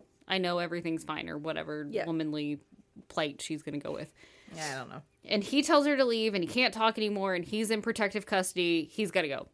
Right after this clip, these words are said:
Speaker 2: Yeah, I don't even know if he even said he was in protective custody. Didn't he just say, like, "You need to leave there right now, I'm handling it,"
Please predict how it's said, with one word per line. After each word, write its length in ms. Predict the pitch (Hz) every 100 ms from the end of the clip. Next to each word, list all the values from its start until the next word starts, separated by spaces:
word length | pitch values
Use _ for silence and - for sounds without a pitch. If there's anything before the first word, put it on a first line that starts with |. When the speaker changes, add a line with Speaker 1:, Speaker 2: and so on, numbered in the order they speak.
| _ _ -
Speaker 2:
Yeah, 200 | 233 - - -
I 120 | 330
don't 120 | 392
even 180 | 330 254
know 120 | 254
if 120 | 240
he 120 | 269
even 160 | 240 202
said 200 | - 220
he 100 | 220
was 100 | 196
in 100 | 196
protective 420 | 190 175 170 165
custody. 360 | 247 254 156 151 -
Didn't 280 | 208 311
he 100 | 330
just 240 | 277 262 -
say, 200 | 220 233
like, 280 | 214 190 - - - -
"You 180 | 214 262
need 200 | 254 269
to 60 |
leave 220 | 226 233
there 160 | 196 202
right 220 | 196 202
now, 320 | 190 185 170 -
I'm 140 | 185
handling 500 | 185 180 196 233 233
it," 240 | 247 254